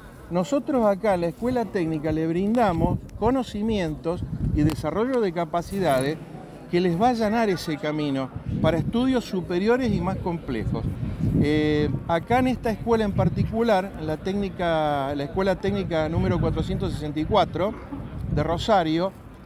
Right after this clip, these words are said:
ex Técnica dos, tenemos dos orientaciones principales,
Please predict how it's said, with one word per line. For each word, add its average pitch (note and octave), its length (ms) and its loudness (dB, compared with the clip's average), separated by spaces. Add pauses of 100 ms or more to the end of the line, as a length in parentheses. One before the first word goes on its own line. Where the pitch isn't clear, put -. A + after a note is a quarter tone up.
(140)
ex F3+ 280 -4
Técnica F#3+ 520 2
dos, G3 340 2 (480)
tenemos G#3 460 2
dos A#3+ 180 4
orientaciones G3+ 760 -2
principales, E3 720 -2